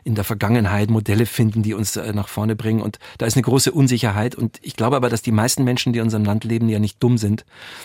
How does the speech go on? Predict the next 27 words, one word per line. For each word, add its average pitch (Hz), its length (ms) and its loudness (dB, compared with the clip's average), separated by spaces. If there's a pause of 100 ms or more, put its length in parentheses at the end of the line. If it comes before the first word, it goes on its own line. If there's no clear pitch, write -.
(200)
und - 180 -6
eigentlich 101 420 -2
wissen, 104 320 0 (200)
dass 101 280 -6
wir 95 240 -4
einiges 95 500 -2 (420)
voranbringen 101 600 0
müssen, 98 240 -2
dass 98 160 -2
wir 104 80 -4
einiges 95 340 -2
ändern 110 320 2
müssen, 98 320 -2 (380)
dass 127 180 0
wir - 140 4
auch 139 100 -2
Probleme 143 400 4
haben, 107 160 0
ist 98 100 -2
ja 113 60 -2
gar 101 140 -4
keine 110 240 -2
Frage, 117 420 -2 (540)
aber 110 200 -2
dass - 280 -2
wir 104 360 0 (200)
eigentlich 110 420 -2